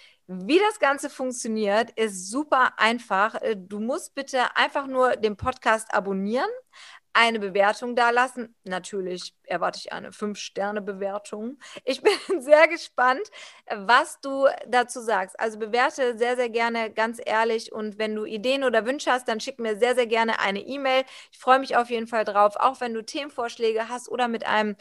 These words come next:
ja, bestimmten Thema kommst, wo du gerade nicht weiter weißt, dann beantworte ich das auch sehr, sehr gerne hier in diesem Podcast, denn das Ganze soll auf jeden Fall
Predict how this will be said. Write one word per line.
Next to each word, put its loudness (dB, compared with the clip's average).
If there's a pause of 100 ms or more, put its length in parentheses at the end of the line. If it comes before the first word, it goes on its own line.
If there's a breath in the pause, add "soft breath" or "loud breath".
(320 loud breath)
ja, 6
bestimmten -6
Thema 4
kommst, -4
wo -8
du -10
gerade -2
nicht -10
weiter 0
weißt, -2 (320 loud breath)
dann 2
beantworte 4
ich -10
das -2
auch -8
sehr, 0
sehr -2
gerne -2
hier -4
in -2
diesem -6
Podcast, 0
denn 0
das -6
Ganze -4
soll 0
auf 0
jeden -2
Fall 6